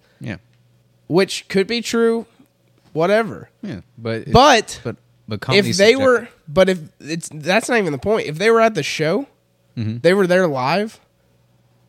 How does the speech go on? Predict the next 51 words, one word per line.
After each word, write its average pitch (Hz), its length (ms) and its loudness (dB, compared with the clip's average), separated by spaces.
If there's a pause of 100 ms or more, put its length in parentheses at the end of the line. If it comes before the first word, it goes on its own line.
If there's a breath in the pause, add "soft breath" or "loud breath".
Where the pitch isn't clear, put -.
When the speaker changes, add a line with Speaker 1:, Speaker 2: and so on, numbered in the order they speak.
(100)
Speaker 2:
and 196 260 2
I 240 80 4
mean, 262 240 0 (140)
at 226 260 0
me, 214 140 -4 (440)
watched 214 400 2
me 226 140 0
bomb, 170 520 0 (120)
like, 147 200 -2
watched 170 320 -2
me 202 100 2
bomb 175 360 0
in 160 80 -2
front 175 260 -4
of 160 120 -8
everybody 104 640 -6
to - 120 -10
where 147 100 -2
Speaker 1:
Right. 143 80 0
Speaker 2:
no 175 200 4
one 143 240 0
was 110 160 -14
laughing. 95 420 -14 (460 soft breath)
They 180 160 4
still 247 600 2
wouldn't 180 380 -2
come 190 220 -2
up 180 180 -2
and 131 140 -8
say, 127 320 -4
"That 143 240 0
wasn't 165 320 -4
funny, 143 460 -4
you 135 200 -6
suck, - 480 -8 (200)
stop 139 340 0
doing 131 240 -2
comedy." 123 440 -6 (280 soft breath)
Speaker 1:
Yeah. 156 100 2
Speaker 2:
Wanna 202 120 8
know 208 100 6
why 202 280 4
I 196 40 2
know 180 240 2
that? 254 360 0
'Cause 170 140 -4
they 175 120 0
haven't 226 260 4
fucking 240 340 2
done 214 240 4
it. - 160 -8